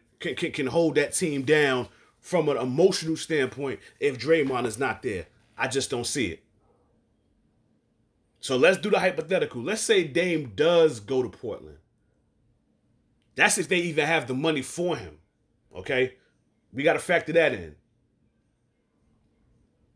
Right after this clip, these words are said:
There was also some rumbling saying that he may go to Sacramento. Who knows? Listen, free agency is gonna be very interesting. We gonna see what happens with James Harden.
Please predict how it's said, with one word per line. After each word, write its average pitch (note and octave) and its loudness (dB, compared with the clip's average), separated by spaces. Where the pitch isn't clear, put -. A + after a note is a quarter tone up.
There A2 -14
was A#2 -4
also D#3+ 6
some B2 -6
rumbling D#3+ 2
saying D3+ -2
that C3 0
he F#3+ -2
may D3+ 2
go E3 2
to E3+ 2
Sacramento. F#3 0
Who G3 -2
knows? E3 2
Listen, E3 2
free A3 2
agency G#3 2
is F#3 -2
gonna D#3+ -2
be D3 -6
very F3+ 2
interesting. A#2 -4
We A2+ -10
gonna B2+ -2
see D#3 -2
what B2+ 2
happens D3 2
with A#2 -6
James C#3 -2
Harden. D#3 0